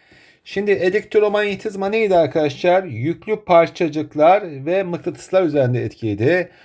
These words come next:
O zaman gemilerin, e, pusulayla yön bulması, evet pusula dediğimiz elektromanyetizma mıknatıs olayına girer.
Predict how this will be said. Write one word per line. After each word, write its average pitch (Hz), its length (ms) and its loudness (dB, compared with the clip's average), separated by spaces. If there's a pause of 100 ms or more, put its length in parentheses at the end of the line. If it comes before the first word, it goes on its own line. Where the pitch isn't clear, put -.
(280)
O 147 40 -10
zaman 185 360 -2
gemilerin, 190 800 0
e, 151 320 0
pusulayla 180 640 0
yön 160 340 2
bulması, 151 600 -2
evet 143 340 2
pusula 175 360 -2
dediğimiz 151 380 -2
elektromanyetizma 160 880 -2
mıknatıs 139 400 -4
olayına 180 300 2
girer. 190 460 2